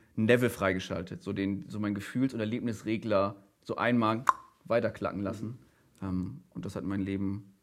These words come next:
Speaker 1: viel ruhiger, viel aufregender und intensiver gemacht. Also, ähm, das Einzige, was ich dir anbieten kann, ist, versuch mal mit Vertrauen zu kotzen.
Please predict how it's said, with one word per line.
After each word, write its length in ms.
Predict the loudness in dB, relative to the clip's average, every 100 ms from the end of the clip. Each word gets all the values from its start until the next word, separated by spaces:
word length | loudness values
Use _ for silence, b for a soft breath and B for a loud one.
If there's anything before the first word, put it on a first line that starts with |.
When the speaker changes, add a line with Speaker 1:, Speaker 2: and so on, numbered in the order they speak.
| _ _ _
Speaker 1:
viel 280 | -14 -6 -4
ruhiger, 420 | -2 -2 -2 -4
viel 200 | -6 -10
aufregender 600 | -10 -10 -10 -8 -8 -12 -16
und 240 | -12 -12 -10
intensiver 480 | -10 -10 -10 -12 -10
gemacht. 320 | -10 -12 -14 _
Also, 340 | -10 -8 -8 -10 B B B B B
ähm, 420 | -2 0 2 0 -4 -10
das 120 | -4
Einzige, 300 | -2 -2 -2
was 100 | -4
ich 60 | -2
dir 400 | 0 0 -2 -4
anbieten 340 | -4 -2 -2
kann, 220 | -2 -2
ist, 160 | -4 -8
versuch 280 | -6 -4 -2
mal 140 | -2
mit 140 | -2 -4
Vertrauen 280 | -8 -8 -10
zu 80 | -8
kotzen. 320 | -12 -10